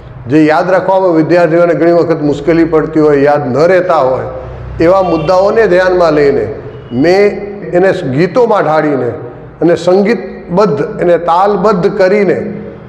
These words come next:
એક ગીતના માધ્યમથી વિદ્યાર્થીઓ ગાતા ગાતા યાદ રાખે, હસતા હસતા યાદ રાખે અને આ વિષયને કેમ વધુ સરળ કરી શકાય અને લાંબો સમય યાદ રહે.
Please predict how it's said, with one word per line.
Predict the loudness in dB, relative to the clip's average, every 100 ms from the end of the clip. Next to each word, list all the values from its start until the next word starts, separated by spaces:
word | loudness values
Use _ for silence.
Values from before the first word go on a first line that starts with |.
| -2 0
એક | 2 2 2 2 0 -2 -6 -8 -2
ગીતના | 0 0 2 0 2
માધ્યમથી | 0 0 0 0 0 2
વિદ્યાર્થીઓ | 2 2 2 2 0 0
ગાતા | 0 0 0 0
ગાતા | 2 2 2 2
યાદ | 2 0
રાખે, | 0 -2 -2
હસતા | -2 -2 -2 0
હસતા | 0 0 0
યાદ | 2 0 0
રાખે | -2 -2 -4 -6 -12 -18 -6 -2
અને | 2 2 0 -2
આ | 0
વિષયને | 0 0 2 0 0 -6 -8 -4 -2
કેમ | 0 0 0
વધુ | 0 0 0
સરળ | -2 -2 0 0
કરી | 0 0 2
શકાય | 0 -2 -2 -4 -6 -14 -8 -2
અને | 0
લાંબો | 2 2 0
સમય | 0 0 2
યાદ | 2 2 0
રહે. | -2